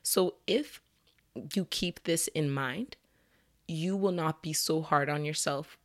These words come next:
when shooting shots or looking at opportunities. You're not gonna have that apprehension where you're thinking that you can't do this job because they're saying they need this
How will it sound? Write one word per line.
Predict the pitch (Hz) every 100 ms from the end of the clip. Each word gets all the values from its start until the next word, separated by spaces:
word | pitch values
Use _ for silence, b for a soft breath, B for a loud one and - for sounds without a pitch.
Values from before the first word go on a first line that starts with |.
| -
when | 143 147 143
shooting | 143 - 156 151
shots | 151 - 135 131
or | 151
looking | 139 143 -
at | 139 -
opportunities. | 135 - 139 147 143 - -
You're | 165
not | 170 175 -
gonna | 175 151 156 b b b b b _ _ _
have | - - 160 160 156
that | 160 143 - -
apprehension | 143 - 147 156 156 151 - 143 143
where | 147 147
you're | 147 147
thinking | 139 - 165 151 151 147
that | 139 131
you | 147 139 156
can't | - 151 147 135
do | 151
this | 151 147
job | - 151 143
because | 147 147 151 147
they're | - 151
saying | 156 156 151 143
they | 143
need | 143 143 139 139
this | 151 - -